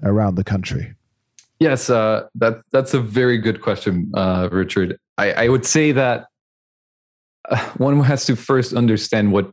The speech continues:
Speaker 2: the actual risks of climate change are and what they, what they entail for the, a, at least in Colombia, the, a, a population of around fifty million people.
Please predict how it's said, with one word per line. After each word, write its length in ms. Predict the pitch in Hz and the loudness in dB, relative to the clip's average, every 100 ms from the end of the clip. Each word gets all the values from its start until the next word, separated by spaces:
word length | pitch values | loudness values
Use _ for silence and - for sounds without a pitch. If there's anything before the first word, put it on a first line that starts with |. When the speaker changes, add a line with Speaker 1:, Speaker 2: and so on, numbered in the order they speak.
| _ - | _ -8
Speaker 2:
the 280 | 101 107 101 | 0 2 2
actual 260 | - - | 0 -2
risks 560 | 92 90 107 - - - 101 | 0 2 0 -2 -12 -6 -6
of 140 | 92 | -4
climate 360 | - 101 98 95 | -2 0 0 -2
change 640 | 98 95 95 92 - - 92 | -2 0 0 -2 -6 -6 -2
are 400 | 90 110 147 _ _ 101 | 0 -2 -4 _ _ 0
and 200 | 95 92 | 2 2
what 180 | 85 | 0
they, 240 | 107 92 87 | 0 0 0
what 200 | 92 87 | -4 -2
they 160 | 101 101 | 0 0
entail 560 | 101 95 - 101 101 104 | 0 0 0 2 2 0
for 560 | - 98 92 92 87 87 | -2 0 2 2 0 0
the, 180 | 95 101 | 0 0
a, 460 | 92 90 87 80 95 | 0 0 -2 -4 -4
at 100 | - | 0
least 240 | 92 - | -2 0
in 100 | 98 | -2
Colombia, 460 | 95 92 90 95 98 | 0 0 2 2 2
the, 320 | 92 - - - | 0 -2 -2 -2
a, 420 | 92 - - - | -2 -2 -4 -4
a 80 | 87 | -4
population 680 | - - 101 95 87 104 101 | -6 -2 0 0 0 0 0
of 160 | 87 | 0
around 360 | 95 90 90 87 - - - - | 0 0 -2 -6 -12 -20 -20 -8
fifty 400 | - 123 - 117 | -2 -2 2 2
million 360 | 104 107 104 101 | 4 4 2 2
people. 440 | 101 101 135 - | 0 -2 -2 -6